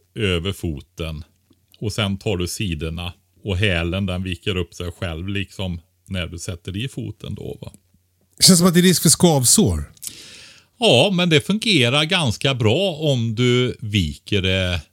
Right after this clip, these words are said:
Speaker 1: noggrant så att du inte får några såna här knölar i det utan mjuka veck då. Det är jag, som jag sa, jag vet folk som använder det fortfarande.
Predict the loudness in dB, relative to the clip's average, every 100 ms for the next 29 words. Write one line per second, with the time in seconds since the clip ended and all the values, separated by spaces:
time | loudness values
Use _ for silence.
0 | -4 0 0 0 -2 -4 -6 -8 -6 -4
1 | -4 -8 -6 -6 -4 -6 -6 -6 -6 -6
2 | -6 -8 -4 -2 -2 -4 -6 -4 -4 -4
3 | -8 -8 -10 -10 -10 -12 _ _ _ -10
4 | -4 -2 -4 -10 -8 -8 -8 _ -16 -12
5 | -4 0 0 0 0 0 0 -2 -6 -8
6 | -6 -4 -4 -2 -2 -2 0 -2 -2 -6
7 | -6 -6 -8 -4 -4 -4 -6 -6 -8 -10
8 | -14 -12 -10 -8 -6 -6